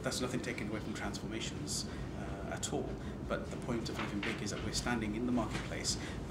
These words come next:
facilitating a large group of people, large trainers, but we're putting our name to it so everybody can actually trust the name of Living Big. Now, when I actually went in and actually spent my time spending a, literally a two-day, two-and-a-half-day course with Marilyn,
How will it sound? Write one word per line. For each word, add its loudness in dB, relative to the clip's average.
facilitating 4
a 2
large 2
group -2
of -4
people, 0
large 4
trainers, 0
but -2
we're -2
putting 2
our 2
name 6
to 0
it 0
so 2
everybody 0
can -2
actually 0
trust 6
the 0
name 4
of 2
Living -2
Big. -2
Now, 0
when 4
I 6
actually 0
went 0
in 0
and 0
actually 0
spent 2
my 2
time 0
spending 0
a, 0
literally 0
a -2
two-day, 2
two-and-a-half-day -2
course 0
with -2
Marilyn, 0